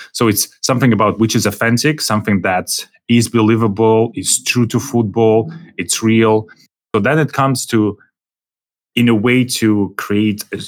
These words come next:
in a certain ways, like, a D N A of the players, like, their, uh, fingerprints. It's a combination of the play styles that define, uh, one player from another. Let's say if we take a, again about, uh, Messi and Mbappe, they both are,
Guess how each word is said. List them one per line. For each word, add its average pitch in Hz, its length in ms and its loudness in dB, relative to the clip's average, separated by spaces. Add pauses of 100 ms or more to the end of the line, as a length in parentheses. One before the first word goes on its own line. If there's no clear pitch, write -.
in 104 100 -2
a 98 60 0
certain 123 400 -2
ways, 113 440 0
like, 95 280 -4
a 82 300 -4 (540)
D 120 220 4
N 104 140 4
A 110 160 2
of 78 140 -6
the - 80 -8
players, - 440 -10
like, 71 220 -12
their, 85 360 -6 (540)
uh, - 160 -4
fingerprints. - 800 -2
It's - 160 -4
a - 40 -2
combination 110 680 0
of 90 100 -4
the 85 80 -6
play 120 300 0
styles 92 480 -4
that 87 160 -4
define, 92 640 -2 (420)
uh, 80 380 -2
one 101 300 0
player 92 260 -2
from 87 240 -4
another. 85 400 -2 (160)
Let's 87 220 -8
say 92 260 0
if 87 140 -6
we 92 40 -4
take 85 260 -8
a, 80 80 -10 (140)
again 85 300 -6
about, 78 480 -6 (400)
uh, 87 160 -2
Messi 98 380 2
and 87 120 -2
Mbappe, 85 520 -4 (320)
they 95 100 0
both 92 400 -2
are, 85 320 0